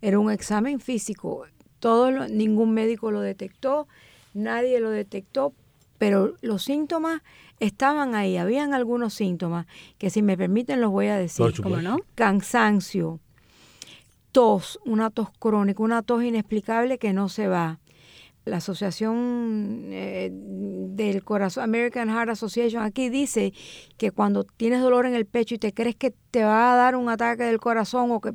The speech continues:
Speaker 1: o tienes dolor de la palpitación del pecho, que empiezas a toser y eso te abre, eh, los vasodi-, lo-, los vasodilatadores se abren y respiras mejor an-, en lo que llegas a emergencia a un hospital. Eh, bueno,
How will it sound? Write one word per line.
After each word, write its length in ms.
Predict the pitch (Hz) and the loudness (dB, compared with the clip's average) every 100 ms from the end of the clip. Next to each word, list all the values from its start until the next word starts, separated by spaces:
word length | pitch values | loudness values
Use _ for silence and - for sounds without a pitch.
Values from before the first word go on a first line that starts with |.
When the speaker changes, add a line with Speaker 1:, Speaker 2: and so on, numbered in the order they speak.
| 208 | -4
Speaker 1:
o 80 | 196 | -4
tienes 260 | 233 233 233 | -2 0 2
dolor 180 | 233 | 2
de 60 | 233 | 0
la 40 | |
palpitación 300 | 220 226 208 | 0 -2 -2
del 140 | 226 220 | -4 -2
pecho, 440 | 302 302 - 208 - - - - - - - | -2 -2 -2 -6 -8 -20 -20 -20 -20 -20 -4
que 100 | 196 | -2
empiezas 580 | 175 254 254 233 240 | 2 4 4 4 0
a 40 | 240 | 0
toser 600 | 247 214 226 220 269 440 _ _ | -2 -2 2 2 0 -6 _ _
y 180 | 233 226 | 2 2
eso 240 | 220 247 226 | 2 0 0
te 180 | 220 | 0
abre, 520 | 220 240 262 226 202 196 - - _ | 4 4 4 2 0 -2 -12 -20 _
eh, 300 | 247 196 196 190 | -4 0 2 2
los 160 | 190 | 2
vasodi-, 500 | 196 175 208 208 262 226 226 226 381 | 0 -2 0 0 -2 -8 -10 -10 -8
lo-, 440 | 240 214 208 202 202 | -2 0 2 2 2
los 340 | 202 202 277 302 | 2 0 -2 -4
vasodilatadores 1080 | 233 196 220 214 202 196 202 240 247 233 | -4 -2 2 2 2 0 0 2 0 -2
se 240 | - 202 196 | 0 0 2
abren 420 | 214 240 262 285 - - - _ | 2 0 -2 -6 -14 -20 -20 _
y 120 | 220 190 | -2 0
respiras 500 | 196 - 214 226 220 | 0 0 0 0 0
mejor 400 | 226 214 233 247 - | 0 0 0 -2 -4
an-, 180 | 196 247 - | -4 -4 -4
en 160 | 240 220 | 0 2
lo 100 | 202 | 2
que 140 | 196 | 2
llegas 340 | 208 240 254 | 4 4 4
a 40 | 202 | 4
emergencia 480 | 208 202 208 202 202 | 2 0 -2 -2 -2
a 40 | |
un 80 | 196 | -2
hospital. 580 | 185 202 247 233 208 - - - - - - | -2 0 2 2 2 -4 -16 -20 -20 -20 -4
Eh, 120 | 220 | 0
bueno, 340 | 214 233 220 | 2 2 2